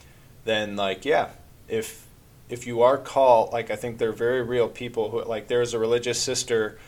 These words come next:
who works at our hospital as, like, a engineer, like a biomedical engineer. I don't know her exact title or, or expertise, but some sort of, like, very, um,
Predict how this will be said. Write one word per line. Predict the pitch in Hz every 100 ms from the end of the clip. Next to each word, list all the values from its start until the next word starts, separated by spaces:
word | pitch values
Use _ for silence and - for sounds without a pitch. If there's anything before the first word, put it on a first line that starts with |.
| - - -
who | 113
works | 117 113 -
at | 110 107
our | 113
hospital | 113 123 - 117 107 107
as, | 113 104
like, | 104 110
a | 104 95
engineer, | 123 117 117 101 87 - -
like | 101
a | 101
biomedical | 110 110 110 110 107 110 110
engineer. | 107 107 98
I |
don't | 110 107
know | 107
her | 104 98
exact | 101 110 87
title | - 101 107 104
or, |
or | 95 101 95 85 110
expertise, | 104 - 107 - 104 101 - - - - - - -
but | 110
some | - 135 127
sort | 131 117
of, | 113
like, | 104 98
very, | 123 123 123 123 120 117 113 - - - - -
um, | 110 101 98 95